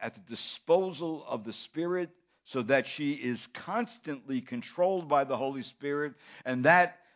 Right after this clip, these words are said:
means that she is not controlled by evil forces, by strong drink or drugs or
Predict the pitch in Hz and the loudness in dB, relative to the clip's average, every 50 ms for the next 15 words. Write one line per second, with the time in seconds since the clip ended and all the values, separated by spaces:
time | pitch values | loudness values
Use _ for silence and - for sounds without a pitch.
0 | _ 117 127 147 170 185 185 180 143 104 156 143 127 - - 147 143 139 123 101 | _ -4 0 0 0 0 -2 -4 0 2 2 2 2 -2 -4 -2 -2 -2 -2 -4
1 | 110 117 123 123 151 190 226 247 247 - - - 170 147 127 - - 143 131 123 | -6 -8 2 6 8 8 8 6 4 0 -4 -4 -2 -2 -4 -4 0 2 4 4
2 | 117 113 117 110 107 90 123 123 123 123 123 123 120 120 123 117 - - _ _ | 4 2 0 -4 -4 2 6 8 8 10 8 8 6 4 2 0 -2 -6 _ _
3 | _ _ _ _ _ _ _ _ _ _ _ _ _ - 156 170 165 156 123 139 | _ _ _ _ _ _ _ _ _ _ _ _ _ -10 -8 -6 -4 -2 0 0
4 | 131 123 120 - - 165 175 196 190 - - 190 196 196 208 180 131 - - _ | 0 0 0 -4 -6 -2 0 0 0 0 -2 0 0 0 0 -2 -6 -10 -14 _
5 | _ _ _ _ _ _ _ 95 - 143 135 131 131 127 117 - - - - 147 | _ _ _ _ _ _ _ 6 10 10 10 10 8 6 2 -2 -8 -10 0 4
6 | 151 156 156 151 156 156 156 147 131 110 113 120 139 165 175 185 196 180 - - | 6 8 8 8 6 6 2 -2 -4 -6 -4 0 0 2 2 0 -2 -6 -8 -14
7 | - 151 135 131 123 123 113 - - 117 135 151 165 180 185 175 - - 139 123 | -6 -2 0 0 0 0 -2 -6 -2 6 10 10 12 12 10 6 0 -4 -2 -2
8 | 120 | -2